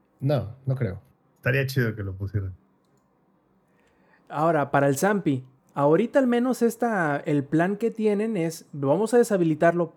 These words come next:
Speaker 3: por un tiempo, no dijeron cuánto, y vamos a ver qué tal nos va, qué tal se ve reflejado en la comunidad, y después
Speaker 2: Eso,
Speaker 3: de
Speaker 2: eso,
Speaker 3: ello
Speaker 2: eso dijeron de los descuentos del gas bienestar, güey.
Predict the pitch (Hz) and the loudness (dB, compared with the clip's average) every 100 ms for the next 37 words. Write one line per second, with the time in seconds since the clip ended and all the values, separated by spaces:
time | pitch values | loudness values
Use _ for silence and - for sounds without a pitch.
0 | _ 127 117 127 214 202 160 196 160 139 | _ -6 -4 0 4 2 0 -2 0 2
1 | 139 147 147 160 131 131 _ _ _ _ | 2 0 2 2 0 -8 _ _ _ _
2 | _ 139 147 190 196 170 175 185 175 160 | _ 2 2 2 2 2 2 0 0 2
3 | 165 156 165 - _ _ _ _ - 151 | 2 0 -2 -6 _ _ _ _ -2 0
4 | 156 160 156 185 170 156 143 160 180 170 | 2 0 2 4 6 6 6 6 4 2
5 | 151 135 151 160 160 143 135 143 147 165 | -2 0 0 0 0 -2 -4 -4 0 0
6 | 214 233 - 151 135 123 175 190 156 247 | 0 -2 -4 -2 -2 -2 -2 2 4 6
7 | 214 196 - 175 208 165 135 165 165 131 | 4 4 2 2 2 2 0 -2 -2 -2
8 | 110 107 113 110 156 143 131 107 104 131 | -2 -2 -4 -4 -4 -4 -4 -4 -4 -4
9 | 127 127 104 - 123 127 113 - 87 - | -4 -6 -8 -10 -10 -8 -8 -12 -16 -16